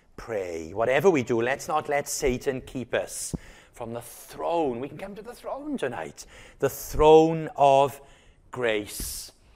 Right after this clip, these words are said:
which we can approach to obtain mercy and to find grace to help in time of need. And let's pray with confidence. If we ask anything according to his will, he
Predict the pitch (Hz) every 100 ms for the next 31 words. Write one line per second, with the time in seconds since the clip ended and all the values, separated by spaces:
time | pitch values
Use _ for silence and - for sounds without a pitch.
0 | _ - 117 - 127 131 - 143 151 151
1 | 147 143 123 92 - - - 123 - -
2 | 135 139 127 123 110 - 113 82 - -
3 | - - _ - 107 113 - 120 113 -
4 | 113 117 113 - 117 - 113 98 - -
5 | - - _ 107 - - 110 104 107 104
6 | 104 101 95 120 139 165 - 180 185 196
7 | 196 - 165 - 190 190 208 143 95 -
8 | - - - - - - - _ _ _
9 | _ 131 147 151 151 147 - 151 170 226
10 | - 180 160 - 147 131 143 131 131 123
11 | 113 127 143 160 - - 190 202 208 220